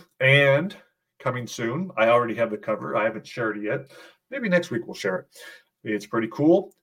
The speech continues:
but Try Not to Die on the Wild West. That is with John Palisano, who wrote Try Not to Die in the Pandemic with me. So very excited about that. We are going to be releasing that on Kindle Vella relatively soon, waiting on it from the editor.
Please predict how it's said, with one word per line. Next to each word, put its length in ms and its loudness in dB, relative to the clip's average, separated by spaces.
but 160 -6
Try 280 -2
Not 180 -6
to 60 2
Die 160 6
on 120 -2
the 80 2
Wild 400 4
West. 400 4
That 220 2
is 140 -10
with 120 -6
John 320 -4
Palisano, 680 -2
who 120 0
wrote 280 2
Try 160 0
Not 100 -12
to 60 -20
Die 180 0
in 80 -4
the 80 -12
Pandemic 500 -4
with 140 -4
me. 140 -4
So 380 4
very 160 8
excited 280 4
about 280 2
that. 240 2
We 100 -4
are 100 -2
going 320 -6
to 80 -18
be 100 -8
releasing 460 -6
that 200 0
on 240 -4
Kindle 400 -2
Vella 320 6
relatively 720 4
soon, 440 -2
waiting 280 0
on 140 2
it 180 -6
from 200 4
the 100 2
editor. 400 4